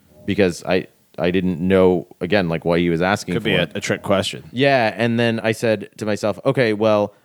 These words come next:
Speaker 1: I know how to, I wor-, work one-on-one with students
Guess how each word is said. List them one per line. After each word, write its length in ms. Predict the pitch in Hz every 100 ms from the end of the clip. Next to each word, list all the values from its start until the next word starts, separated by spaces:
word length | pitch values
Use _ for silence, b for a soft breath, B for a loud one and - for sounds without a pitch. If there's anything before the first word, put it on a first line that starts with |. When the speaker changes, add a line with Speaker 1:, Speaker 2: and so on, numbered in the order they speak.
| b
Speaker 1:
I 120 | 104
know 240 | 127 165 110
how 220 | 127 127
to, 160 | 113 -
I 180 | 98 104 87 -
wor-, 260 | 90 90 82 90 92
work 280 | 92 113 -
one-on-one 460 | 85 98 92 92 90
with 80 | -
students 380 | 98 87 85